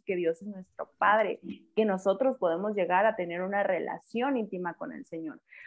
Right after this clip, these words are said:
porque no es solo de un encuentro, porque el, el, el joven rico se encontró a Jesús esa ocasión, se lo encontró y, y, y ¿qué le dijo Jesús?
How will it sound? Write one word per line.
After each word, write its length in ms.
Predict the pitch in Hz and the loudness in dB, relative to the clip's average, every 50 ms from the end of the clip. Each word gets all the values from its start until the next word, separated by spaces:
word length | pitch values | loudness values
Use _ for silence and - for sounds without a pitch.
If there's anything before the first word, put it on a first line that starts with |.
| - _ _ | -20 _ _
porque 260 | - 240 247 247 247 | 6 6 8 8 8
no 140 | 226 214 202 | 8 8 8
es 120 | 214 226 - | 6 6 8
solo 240 | 254 233 262 262 262 | 8 10 10 10 10
de 100 | 233 214 | 8 6
un 120 | 220 220 | 4 2
encuentro, 720 | 214 208 190 185 - 254 302 392 415 - 285 214 196 196 - | -2 -2 -4 0 4 4 4 6 4 4 4 4 4 4 2
porque 380 | - 196 190 - 185 165 160 - - - - - - | 0 -2 0 4 4 4 4 4 0 -14 -20 -6 4
el, 320 | - 226 233 233 226 226 220 226 | 8 10 12 12 12 12 10 10
el, 220 | 226 214 214 208 214 - - - | 8 6 6 4 0 -2 0 0
el 100 | 214 214 | 0 2
joven 360 | - 254 226 247 269 277 254 | 4 6 8 8 8 6 4
rico 320 | 269 320 320 - 453 415 | 2 0 0 4 4 4
se 120 | 294 302 247 | 6 4 2
encontró 440 | 233 226 220 214 208 196 214 214 | 2 2 2 2 2 2 4 4
a 40 | 247 | 4
Jesús 320 | - - 311 - - 415 554 508 440 | 4 0 -4 -2 0 0 0 2 0
esa 180 | 330 - 220 | 0 0 0
ocasión, 600 | 190 - - 175 180 - - 165 151 131 139 - - _ _ _ _ | 0 0 -2 -6 -6 -4 -4 -2 -2 -2 -4 -10 -16 _ _ _ _
se 140 | - 233 220 | 6 6 8
lo 100 | 220 220 | 8 8
encontró 720 | 208 208 196 202 202 196 196 196 - 277 311 381 415 427 392 | 6 4 2 0 0 0 -2 2 4 6 8 8 8 8 6
y, 120 | 392 277 | 4 4
y, 400 | 262 - 240 226 - 220 220 208 | 2 2 2 2 2 2 2 2
y 80 | - - | 2 2
¿qué 120 | - 339 | 4 6
le 120 | 370 453 440 | 8 8 8
dijo 220 | 427 - 359 277 | 8 8 6 4
Jesús? 360 | - 208 190 - 190 165 160 | 0 -2 -6 -4 -4 -6 -6